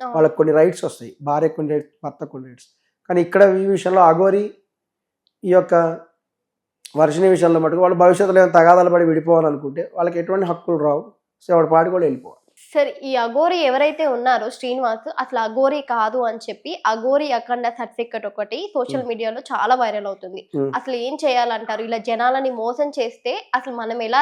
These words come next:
Speaker 1: రెస్పాండ్ అవ్వాలి దీనికి?
Speaker 2: ఇక్కడ ఈ సర్టిఫికెట్ ఆయన తణుకు నుంచి రిలీజ్ చేశారు.
Speaker 1: అవును.
Speaker 2: మరి కొన్ని ప్రశ్నలు కూడా వేస్తున్నాం, వాళ్ళ ఆన్సర్లు కూడా చెప్పాలి. వాళ్ళు అఘోరాలు అనేటువంటి వాళ్ళు కేవలం హిమాలయ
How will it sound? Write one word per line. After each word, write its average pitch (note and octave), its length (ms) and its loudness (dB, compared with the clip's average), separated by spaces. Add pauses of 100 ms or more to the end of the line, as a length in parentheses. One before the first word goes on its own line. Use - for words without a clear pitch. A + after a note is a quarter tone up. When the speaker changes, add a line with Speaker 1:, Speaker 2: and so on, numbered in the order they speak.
Speaker 1:
రెస్పాండ్ B3+ 440 -6
అవ్వాలి G#3 280 -10
దీనికి? G#3 300 -16 (360)
Speaker 2:
ఇక్కడ F#3+ 160 0 (120)
ఈ - 20 0 (120)
సర్టిఫికెట్ G3 520 4 (840)
ఆయన F#3+ 160 6 (1700)
తణుకు G#3+ 320 6
నుంచి G#3 140 2 (100)
రిలీజ్ D#3 260 -2
చేశారు. - 260 -16 (180)
Speaker 1:
అవును. G#3+ 200 -10 (200)
Speaker 2:
మరి G3+ 140 8 (320)
కొన్ని F3+ 180 4 (100)
ప్రశ్నలు A3 400 4
కూడా G#3+ 200 6
వేస్తున్నాం, D#3 460 2
వాళ్ళ D#3 120 2 (100)
ఆన్సర్లు D3+ 280 -4
కూడా C3 160 -4
చెప్పాలి. A#2 300 -16 (500)
వాళ్ళు F#3+ 340 6 (920)
అఘోరాలు A3 640 10
అనేటువంటి F3 540 2
వాళ్ళు C#3+ 280 2 (840)
కేవలం F#3 380 4 (200)
హిమాలయ F3 340 2